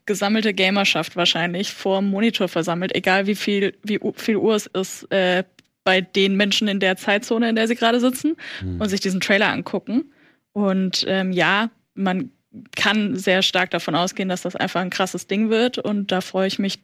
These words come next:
Speaker 1: deswegen schon drauf. Ich hab da jetzt nicht persönlich so krass, bin ich da nicht so krass investiert. Es gibt andere Leute, die schon seit einer Woche gefühlt, äh, im Slack nichts anderes mehr <laughs> schreiben und darüber diskutieren, wann, wo und wie sie das angucken werden.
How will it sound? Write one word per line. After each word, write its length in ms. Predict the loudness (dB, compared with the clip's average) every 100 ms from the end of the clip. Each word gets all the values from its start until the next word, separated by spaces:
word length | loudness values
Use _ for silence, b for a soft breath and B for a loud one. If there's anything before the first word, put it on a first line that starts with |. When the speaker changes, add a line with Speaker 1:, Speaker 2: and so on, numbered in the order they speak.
| _ -4
Speaker 1:
deswegen 340 | -2 -2 -4
schon 160 | -4 -2
drauf. 220 | -2 -2
Ich 120 | -4
hab 100 | -4
da 100 | -4
jetzt 160 | -4 -4
nicht 180 | -8
persönlich 380 | -6 -6 -4 -6
so 160 | -8 -10
krass, 560 | -8 -2 0 -2 -6 -20 b b b b b
bin 80 | -8
ich 60 | -4
da 80 | -2
nicht 140 | -4
so 80 | -4
krass 260 | -2 -2
investiert. 640 | -2 -4 -6 -4 -2 -2 -4 B B _
Es 80 | -8
gibt 160 | -2
andere 260 | 0 2 2
Leute, 240 | 2 0
die 160 | 0 0
schon 180 | 0 0
seit 200 | 0 2
einer 240 | 0 0
Woche 180 | 0 -2
gefühlt, 420 | -4 0 0 2
äh, 280 | 2 2 2
im 80 | -2
Slack 300 | -2 -2 -2
nichts 180 | -6
anderes 400 | -4 -2 -2 -2
mehr 120 | 0 2
<laughs> 0 |
schreiben 460 | 4 4 6 4
und 140 | 4 2
darüber 240 | 2 0
diskutieren, 580 | -2 -4 -2 0 2 2
wann, 260 | 4 4
wo 200 | 4 0
und 160 | 0 0
wie 80 | 2
sie 100 | 2
das 160 | 0
angucken 480 | -2 -4 -6 -8 -4
werden. 300 | -2 0 0